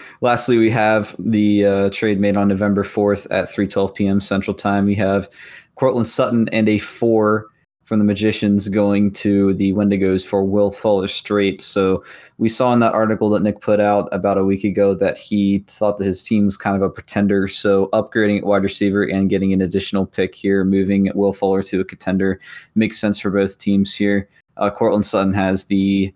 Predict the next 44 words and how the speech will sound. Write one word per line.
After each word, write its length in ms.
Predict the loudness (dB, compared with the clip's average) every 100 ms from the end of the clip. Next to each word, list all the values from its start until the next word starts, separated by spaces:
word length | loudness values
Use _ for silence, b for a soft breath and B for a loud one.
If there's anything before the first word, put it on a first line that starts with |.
| _
potential 500 | -10 -4 -2 0 0
higher 320 | 0 0 0
ceiling. 400 | 0 0 0 2
We've 160 | 2 0
seen 200 | 0 0
Will 160 | 2 0
Fuller 280 | 0 0
pop 320 | 0 -2 -2 0
off, 260 | 0 0
and 120 | -4
he's 260 | -4 -4 -4
having 240 | -4 -2
his 140 | -2 -2
best 280 | -2 -2 -2
year 140 | -2
to 100 | 0
date 260 | 0 0 0
at 100 | -2
this 160 | -6
point, 340 | -2 -2 -2 -6 B B B _
but 160 | -2 0
he's 120 | -2
just 220 | -4 -4
made 160 | -2 -2
of 80 | -2
glass. 340 | 0 0 -2
So 180 | -2 0
we'll 100 | 2
have 160 | -2
to 60 | -4
see 160 | -4 -2
how 100 | 0
this 180 | -2 -2
goes 280 | -2 -2
for 100 | -2
both 160 | -4 -4
teams. 260 | -2 -4 -4
I 40 |
think 100 | -8
it's 120 | -8
a 20 |
pretty 160 | -4 -4
solid 260 | -2 -4 -4
deal. 140 | -10